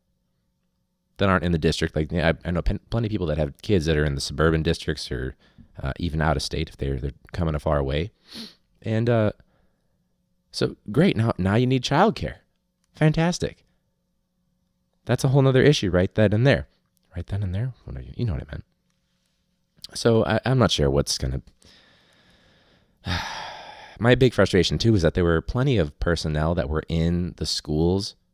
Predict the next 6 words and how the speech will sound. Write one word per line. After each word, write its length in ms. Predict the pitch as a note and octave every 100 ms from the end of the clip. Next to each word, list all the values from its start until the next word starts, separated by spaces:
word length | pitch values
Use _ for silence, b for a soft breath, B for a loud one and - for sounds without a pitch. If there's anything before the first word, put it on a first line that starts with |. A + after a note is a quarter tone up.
| _ _
during 280 | E2+ E2+ E2+
the 40 |
strike, 380 | - - E2 -
like 180 | D#2+ -
non-union 1080 | D#2 D#2 E2+ E2+ E2+ - C#2+ E2 E2+ F2
members, 520 | D#2+ E2+ F2 D#3+ A3+